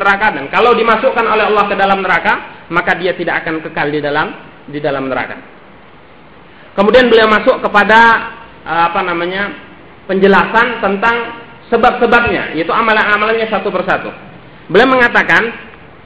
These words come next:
"Fa amman nau'ul awwal fanadhkuru minhu asbaba." Adapun sebab yang pertama yang mengkafirkan, yang mengeluarkan seorang dari Islam dan menyebabkan dia kekal di dalam api neraka, salah satu di antara amalannya, ya, di antaranya kata beliau adalah yang pertama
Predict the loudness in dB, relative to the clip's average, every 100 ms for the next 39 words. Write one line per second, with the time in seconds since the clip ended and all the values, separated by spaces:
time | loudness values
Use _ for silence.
0 | -20 -20 -20 -20 -20 -2 0 2 4 4
1 | 4 4 6 6 4 4 4 4 4 2
2 | 0 2 2 2 2 4 4 0 0 -4
3 | -4 0 2 2 0 -8 -14 -18 -20 -18
4 | -4 0 2 0 -2 -2 -4 0 2 2
5 | 0 -2 0 2 2 2 0 0 -2 -2
6 | -2 2 4 2 -2 -4 -14 -20 -8 -2
7 | -2 0 0 0 0 0 2 2 2 2
8 | 0 -2 0 2 2 -2 -12 -18 -18 -4
9 | -2 0 2 0 0 0 2 0 0 0
10 | 2 2 0 0 0 0 0 2 2 2
11 | 0 -2 -10 -18 -20 -20 -20 -14 -6 -4
12 | -2 -2 0 -2 -2 -2 -2 -2 0 0
13 | 0 -2 -4 -4 -2 -2 -2 0 2 2
14 | 0 -4 -2 -2 0 0 0 0 -2 -10
15 | -8 -8 -6 -2 0 2 0 -2 -12